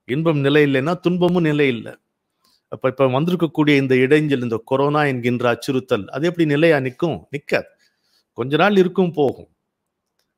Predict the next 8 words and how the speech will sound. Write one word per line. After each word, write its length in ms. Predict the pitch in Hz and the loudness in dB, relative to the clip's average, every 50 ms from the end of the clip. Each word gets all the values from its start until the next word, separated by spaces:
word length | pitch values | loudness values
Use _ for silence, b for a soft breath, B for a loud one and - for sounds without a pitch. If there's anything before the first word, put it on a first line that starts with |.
| _ _ _ _ _ _ | _ _ _ _ _ _
அதுக்கப்புறம் 500 | _ - 143 151 170 202 196 247 240 208 | _ -4 -4 0 0 -2 2 2 2 4
வேற 200 | 202 214 233 240 | 6 6 6 6
இன்னொரு 280 | 233 226 240 247 240 220 | 4 4 6 6 4 4
சவால் 380 | - - 196 202 208 202 190 | 4 2 4 4 4 4 4
வரும், 320 | 175 147 131 104 85 - _ _ _ _ _ _ | 4 0 -2 -2 -4 -14 _ _ _ _ _ _
அதையும் 280 | 131 147 214 247 247 | -4 0 2 2 4
நாம 200 | 240 220 202 175 | 4 2 2 2
எதிர்கொள்வோம். 680 | 156 165 165 185 156 143 135 117 107 101 95 85 80 | 0 2 2 0 0 0 -4 -6 -6 -12 -16 -20 -20